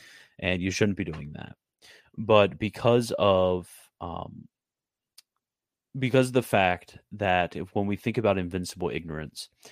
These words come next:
it's, it is the denial of a, den-, the denial to either learn or the denial to follow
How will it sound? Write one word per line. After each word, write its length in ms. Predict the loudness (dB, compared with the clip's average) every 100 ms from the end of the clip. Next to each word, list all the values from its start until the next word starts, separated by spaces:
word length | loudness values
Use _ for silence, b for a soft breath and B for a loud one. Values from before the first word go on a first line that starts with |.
| B B _
it's, 560 | 0 0 -2 -8 -10 -14 _ _ _ _ _ _ _ _ _ _ -6
it 160 | -2
is 140 | -2 -2
the 100 | -2
denial 840 | -2 -2 0 2 2 2 0 -6 _ _ _ _
of 280 | 0 2 2
a, 460 | -2 -2 0 -2 -4
den-, 260 | -6 -8 -8
the 200 | -4 -4
denial 720 | -2 0 2 4 4 2 0 -6 -14
to 580 | -6 -4 -2 -2 -4 -8 _ _ _ _ _ b b b b _
either 600 | -6 -2 0 0 -2 -6 _ _ _ _ _ _ _ _
learn 480 | -2 2 4 4 2
or 180 | 0 0
the 120 | -2
denial 520 | -4 -4 -2 -2 -2
to 120 | -4
follow 640 | -6 2 4 4 2 0